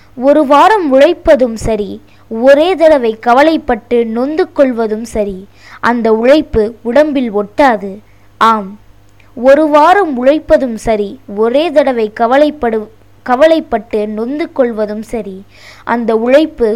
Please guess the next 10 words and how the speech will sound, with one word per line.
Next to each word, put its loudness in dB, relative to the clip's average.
உடம்பில் 0
ஒட்டாது -2
என்கிறது -2
கிரேக்க 0
பழமொழி. -4
நன்றி, -4
வணக்கம். -10
ஒருவனுடைய 4
ஆயுள், 2
கல்வி, 0